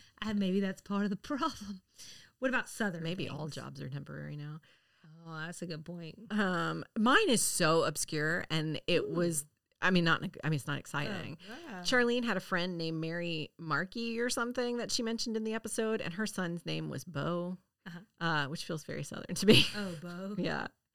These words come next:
Speaker 2: It just feels like of all the names they could have chosen, Bo. That makes sense.
Speaker 1: That's true. Yeah.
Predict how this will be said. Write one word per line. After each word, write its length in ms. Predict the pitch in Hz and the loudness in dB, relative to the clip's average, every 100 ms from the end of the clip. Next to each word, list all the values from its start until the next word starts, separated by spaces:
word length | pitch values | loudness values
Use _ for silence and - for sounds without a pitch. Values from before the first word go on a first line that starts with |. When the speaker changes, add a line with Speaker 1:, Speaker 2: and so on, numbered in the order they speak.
| - - | -18 -2
Speaker 2:
It 120 | 180 | -2
just 180 | 196 - | -2 -2
feels 200 | 196 175 | 0 0
like 100 | 180 | -2
of 80 | 185 | -2
all 140 | 151 | -2
the 60 | 151 | -2
names 200 | 151 151 | -4 -6
they 120 | 156 | -8
could 100 | - | -6
have 80 | 151 | -6
chosen, 420 | - 139 - 180 - | -4 -4 -6 -8 -4
Bo. 300 | 240 175 151 254 | -4 -4 -10 -10
That 100 | 262 | -8
makes 220 | - - | -8 -8
sense. 260 | - 214 - _ _ _ _ _ _ _ - | -8 -8 -12 _ _ _ _ _ _ _ -14
Speaker 1:
That's 180 | 453 - | -12 -6
true. 280 | 233 208 254 - | -4 -6 -8 -12
Yeah. 280 | 359 302 | -6 -6